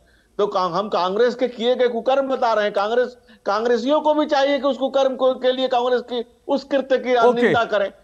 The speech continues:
Speaker 1: और
Speaker 2: ओके।
Speaker 1: सबसे दुखद ये है अशोक
Speaker 2: ओके।
Speaker 1: जी,
Speaker 2: हम्म।
Speaker 1: दो
Speaker 2: सर,
Speaker 1: लोग
Speaker 2: धन-,
Speaker 1: जिन्होंने
Speaker 2: धनंजय
Speaker 1: अपनी
Speaker 2: जी।
Speaker 1: बेटी का नाम मीसा रखा, वो भी उस पर, पर मौन
Speaker 2: ओके।
Speaker 1: था धारण किए हुए।
Speaker 2: ओके धनंजय जी, मैं आऊंगा फिर आपके पास। आपका समय यहाँ पर डेढ़ मिनट जो है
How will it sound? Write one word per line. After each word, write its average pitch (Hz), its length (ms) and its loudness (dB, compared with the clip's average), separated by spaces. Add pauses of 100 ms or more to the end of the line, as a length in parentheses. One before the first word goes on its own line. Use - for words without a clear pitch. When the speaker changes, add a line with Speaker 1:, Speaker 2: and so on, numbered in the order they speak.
(120)
Speaker 1:
और 196 120 4
Speaker 2:
ओके। 220 200 2
Speaker 1:
सबसे 269 180 0
दुखद 254 360 -2
ये 254 140 2
है 262 80 6
अशोक 226 160 4
Speaker 2:
ओके। 214 160 4
Speaker 1:
जी, 156 260 -4 (380)
Speaker 2:
हम्म। 143 140 0
Speaker 1:
दो - 160 2
Speaker 2:
सर, 269 100 4
Speaker 1:
लोग 180 320 0
Speaker 2:
धन-, 190 180 2
Speaker 1:
जिन्होंने 214 260 2
Speaker 2:
धनंजय 233 140 2
Speaker 1:
अपनी 240 140 0
Speaker 2:
जी। 185 60 -8
Speaker 1:
बेटी 214 280 0
का 262 160 0
नाम 254 240 0
मीसा 233 280 -2
रखा, 156 540 -4 (200)
वो 269 260 2
भी 302 120 2
उस 262 180 0
पर, 240 300 0
पर 240 160 0
मौन 214 140 4
Speaker 2:
ओके। 175 220 0
Speaker 1:
था 143 240 -4
धारण 139 320 -2
किए 123 140 -10
हुए। 104 240 -10
Speaker 2:
ओके 175 260 0
धनंजय 131 380 0
जी, 123 100 -4
मैं 131 120 0
आऊंगा 139 280 0
फिर 135 180 -2
आपके 123 240 -4
पास। 156 240 -6
आपका 113 240 -6
समय 110 260 -6
यहाँ 104 180 -4
पर 104 120 -10
डेढ़ 104 200 -6
मिनट 104 240 -8
जो 98 160 -8
है 110 160 -6